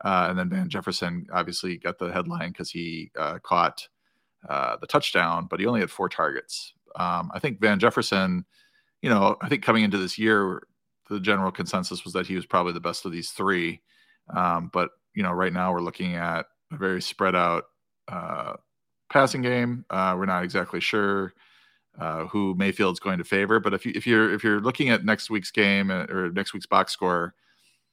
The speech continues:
and, uh, Skowronek and, uh, Atwell are both, you know, seven plus targets, then it might be start, uh, might start to pay attention to those guys as potential P P R fill-ins in deeper leagues. But I think a lot of,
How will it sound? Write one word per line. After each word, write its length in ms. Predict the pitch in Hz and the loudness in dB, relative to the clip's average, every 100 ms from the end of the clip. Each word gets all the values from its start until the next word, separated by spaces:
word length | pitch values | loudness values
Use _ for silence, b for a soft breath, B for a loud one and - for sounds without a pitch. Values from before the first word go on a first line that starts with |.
| _ - | _ -4
and, 360 | 92 90 87 | 0 0 0
uh, 360 | 87 85 82 76 | 0 0 0 -4
Skowronek 600 | - 98 95 95 90 90 | -2 4 6 4 0 -2
and, 360 | 85 85 85 - | -4 -4 -8 -6
uh, 200 | 82 80 | -4 -2
Atwell 380 | 98 98 92 90 | 4 4 4 2
are 80 | 87 | 2
both, 460 | 92 92 87 - _ _ _ - | 0 0 -2 -10 _ _ _ -8
you 80 | |
know, 140 | 90 80 | -6 -4
seven 320 | - 98 90 | 2 2 2
plus 280 | 87 87 - | 0 0 4
targets, 480 | 117 107 87 85 - | 4 4 2 -6 -4
then 120 | 92 | -4
it 60 | |
might 140 | 87 90 | -2 -4
be 100 | 90 | -4
start, 300 | 95 82 - _ | -2 -2 -2 _
uh, 140 | 87 71 | -6 0
might 200 | 110 101 | 0 2
start 380 | - 104 - | 4 4 4
to 60 | - _ | -8 _
pay 140 | - 98 | -2 -2
attention 420 | - 104 98 87 | 0 2 2 2
to 120 | 92 | -2
those 220 | 82 82 | -4 -6
guys 360 | - 85 82 82 | -2 0 0 -2
as 260 | 80 82 - | -2 -4 -6
potential 720 | - 92 87 90 82 82 B B B - | -4 -2 2 2 2 -2 B B B -6
P 100 | 104 | -2
P 140 | 101 | 2
R 100 | 90 | 0
fill-ins 480 | - 95 90 85 85 | 2 0 0 -2 -8
in 80 | 82 | -8
deeper 240 | 87 80 | -8 -6
leagues. 220 | 90 92 | -4 -2
But 100 | - | -2
I 40 | 92 | 0
think 260 | 120 98 - | 0 0 -2
a 60 | |
lot 160 | 95 101 | 4 4
of, 160 | 87 | 4